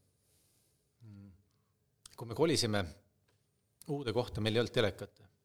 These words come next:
Meil oli kamin ja siis, äh, mis lastel oli, õhtul oli tulekanal, mida nad vaatasid.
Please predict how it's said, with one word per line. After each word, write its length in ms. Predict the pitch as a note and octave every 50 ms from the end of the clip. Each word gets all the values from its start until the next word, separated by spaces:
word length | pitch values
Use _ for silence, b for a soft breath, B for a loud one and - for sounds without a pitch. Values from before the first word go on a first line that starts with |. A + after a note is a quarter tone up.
| _ _ _ _ _ _ _ _ _ _ -
Meil 140 | A2+ A2+ B2
oli 240 | B2+ B2 A#2 A2+ G#2+ G#2 G2+ - - - _ _ _ _ _ _ _ _ _ -
kamin 360 | A2+ A2 A2 A#2 C3 D3+ D3
ja 880 | B2 - - _ _ _ _ _ _ _ _ _ _ _ _ _ A2 G2
siis, 300 | - C3+ A2+ - - C3
äh, 100 | A#2+ A2
mis 180 | A#2 A#2 - B2+
lastel 300 | C#3 C#3 - - B2+ C3+
oli, 180 | C#3+ C3+ B2
õhtul 280 | A#2+ G2+ - - G#2+ G#2+
oli 100 | G#2 G2+
tulekanal, 560 | - C#3+ C#3 C3+ A#2 - B2+ C3+ B2+ G#2+ G2
mida 200 | F#2 F#2 F2 F#2
nad 120 | F2+ F#2 F2
vaatasid. 520 | F#2 F#2 F#2 - - - - - - -